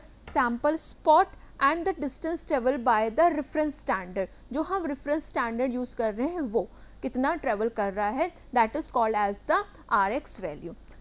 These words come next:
The आरएफ़ value is always less than one and आरएक्स value, value is always greater than the one चाहिए। Again,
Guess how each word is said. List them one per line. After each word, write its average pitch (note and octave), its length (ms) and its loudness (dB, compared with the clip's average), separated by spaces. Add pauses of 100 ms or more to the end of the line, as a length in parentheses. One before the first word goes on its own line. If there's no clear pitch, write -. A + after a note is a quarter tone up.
The - 160 -6
आरएफ़ C4+ 500 2
value C#4+ 460 2
is D4 220 -4
always A#3+ 480 2
less G3+ 340 -2
than C4+ 280 0
one E4 220 0
and D4+ 100 -2 (100)
आरएक्स A#3 420 -2
value, A#3+ 500 0
value G#3 380 -2
is B3 260 -4
always A#3 320 2 (120)
greater G#3 300 -2
than G3+ 240 -6
the D#4+ 140 -2 (320)
one C#4 120 2 (400)
चाहिए। - 480 -10 (440)
Again, D4+ 260 -4